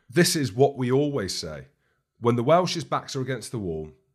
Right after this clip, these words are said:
that's when they're at the best. And the thing is, for Wales, they won that game, I'd say, even though there's three points in it, fairly comfortably. We actually didn't look like winning that game in that second half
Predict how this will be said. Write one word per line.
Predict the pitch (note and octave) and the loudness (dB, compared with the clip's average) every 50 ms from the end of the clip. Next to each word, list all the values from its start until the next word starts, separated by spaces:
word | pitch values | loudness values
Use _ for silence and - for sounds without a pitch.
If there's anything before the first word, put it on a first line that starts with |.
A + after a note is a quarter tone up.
| _ _ _ _ _ _ | _ _ _ _ _ _
that's | B2 A2+ - - - | -2 0 0 0 -2
when | A#2 G#2+ | -2 -2
they're | G#2 G2+ | -2 -2
at | G2+ F2+ | -4 -4
the | F#2+ F#2+ | -6 -4
best. | - A2 G#2 - | -2 -2 -2 -4
And | B2+ B2+ | -4 -2
the | F#3 G#3 | 0 0
thing | G#3 | 0
is, | F3+ - | 0 -2
for | - | -2
Wales, | C3 C3 D#3 D3+ G#2 F2 E2+ F2 | 2 4 4 4 4 2 -2 -4
they | - - D#3 F3+ F#3 | -2 0 2 2 2
won | D#3 E3 E3 D3 C3+ | 2 -2 -2 0 -2
that | B2 - - | -2 -4 -4
game, | - C3+ A#2+ F#2 D#2 D2 D2 D2 C#2+ _ _ _ _ _ _ _ - | -4 -4 -4 -4 -6 -8 -12 -16 -18 _ _ _ _ _ _ _ -2
I'd | C3 C3 | -2 0
say, | - - F3 D#3 B2 A#2 D3 | 0 0 2 2 2 2 0
even | E3 F3 | -2 -2
though | E3+ D3+ | -4 -4
there's | C3+ B2+ - - | -4 -6 -6 -4
three | D3 D3 C3 | -4 -4 -4
points | - B2 A#2+ G2+ - | -4 -4 -8 -6 -6
in | C3+ B2+ G2 | -6 -6 -6
it, | D#2+ D2 - _ _ _ _ _ | -8 -10 -14 _ _ _ _ _
fairly | _ - E3+ E3+ F3+ F3 C3 - | _ -6 -2 -2 0 0 0 0
comfortably. | - C#3 - - - - - C#2+ C#2 C#2 - _ _ _ | -2 -4 -6 -6 -10 -14 -14 -14 -16 -18 -20 _ _ _
We | - B2 C3 C3+ C3 | 2 4 4 4 4
actually | - E3 D#3+ - - D3+ C3+ A2 | 2 -2 -2 -2 -4 -6 -6 -8
didn't | - - D3+ C#3+ C#3 A2+ A#2+ | -4 -4 -4 -2 -2 -4 -6
look | D3 D#3 - A#2 | -6 -8 -4 -2
like | A2 G#2 E2+ G#2 | -2 -2 -2 -2
winning | B2+ C3 A#2+ A2 | -4 -4 -2 -4
that | G#2+ G2 F#2 | -4 -6 -6
game | - G#2+ G2 G2 G2 | -6 -4 -4 -4 -4
in | G2+ | -4
that | A2+ A2 - | -4 -4 -4
second | - B2+ - - G#2+ G2+ | -6 -6 -6 -6 -6 -6
half | F#2+ F2 E2 - - | -6 -6 -8 -10 -14